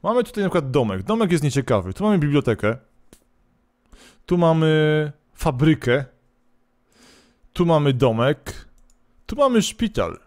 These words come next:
I szpital się może przydać, bo... Może być niezła rzeźnia. Więc, drogi mój kolego, atleto, idziesz do,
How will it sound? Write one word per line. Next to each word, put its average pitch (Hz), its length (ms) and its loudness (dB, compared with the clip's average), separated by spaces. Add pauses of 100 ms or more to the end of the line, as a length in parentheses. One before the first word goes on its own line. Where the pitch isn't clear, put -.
(140)
I 147 60 -8
szpital 226 400 0
się 202 180 -2
może 175 220 2
przydać, - 600 -2
bo... 165 720 2 (1600)
Może 175 260 2
być 170 140 -2
niezła 160 280 2
rzeźnia. 104 380 0 (360)
Więc, 190 500 0
drogi 165 500 2
mój 143 240 0
kolego, 101 800 0
atleto, 120 720 -4 (760)
idziesz 143 560 0
do, 123 540 2